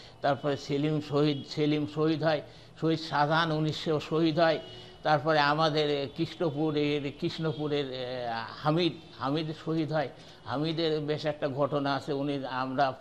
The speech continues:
ফ্রন্ট ফায়ার সম্মুখ যুদ্ধে পাক বাহিনীর সঙ্গে, নকশালদের সঙ্গে যুদ্ধ করতেছি, হামিদের একটা ঘটনা আছে যে আমার পাশ দিয়ে হামিদের পায়ে যখন গুলি লাগলো, তখন ওর পা কলসের মতো রক্ত বের হতে লাগলো ওর পা দিয়ে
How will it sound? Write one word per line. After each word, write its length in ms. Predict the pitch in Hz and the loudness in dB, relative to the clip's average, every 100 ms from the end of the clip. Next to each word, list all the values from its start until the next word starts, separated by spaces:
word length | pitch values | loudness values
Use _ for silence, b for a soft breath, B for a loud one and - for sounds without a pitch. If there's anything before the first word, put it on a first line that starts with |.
| - | -6
ফ্রন্ট 260 | 143 143 - | -2 -2 0
ফায়ার 140 | 135 - | -4 -4
সম্মুখ 300 | 131 135 135 | -4 -2 -4
যুদ্ধে 440 | 127 139 123 127 120 B B - | -4 -4 -2 -4 -6 B B -2
পাক 180 | 131 117 | -2 0
বাহিনীর 300 | 123 135 123 | -2 -4 -4
সঙ্গে, 300 | 135 127 127 | -6 -4 -4
নকশালদের 480 | 127 120 - 135 127 120 | -4 -6 -4 -6 -6 -8
সঙ্গে 160 | 131 123 | -6 -4
যুদ্ধ 280 | 120 120 151 | -4 -2 -2
করতেছি, 500 | 135 151 156 151 175 B B B | -2 -4 -6 -6 -8 B B B
হামিদের 360 | 110 127 139 139 | -6 -4 -2 -2
একটা 180 | - 127 | -4 -4
ঘটনা 420 | 127 123 135 135 | -4 -2 -2 -4
আছে 200 | 131 143 | -4 -4
যে 140 | 160 156 B B - | -6 -8 B B -4
আমার 240 | 156 156 156 | 0 2 4
পাশ 260 | 147 139 | 4 4
দিয়ে 180 | 139 170 | 0 0
হামিদের 460 | 143 156 160 170 135 | 2 0 0 0 0
পায়ে 240 | 135 139 139 | 0 2 2
যখন 260 | 143 165 | 0 -2
গুলি 280 | 131 143 143 | -2 2 4
লাগলো, 320 | 143 139 147 165 | 4 2 0 -2
তখন 200 | 151 156 | -2 -2
ওর 100 | 147 - | -2 0
পা 300 | 139 135 131 - | 2 2 0 2
কলসের 480 | 151 170 165 214 190 | 4 4 6 6 6
মতো 260 | 190 185 | 4 4
রক্ত 300 | 147 123 - | 4 2 -2
বের 200 | 127 131 | -2 -2
হতে 200 | 120 123 | -2 -4
লাগলো 300 | 110 98 104 | -4 -4 -4
ওর 80 | 107 - | -4 -4
পা 180 | 95 87 | -8 -8
দিয়ে 140 | 92 | -12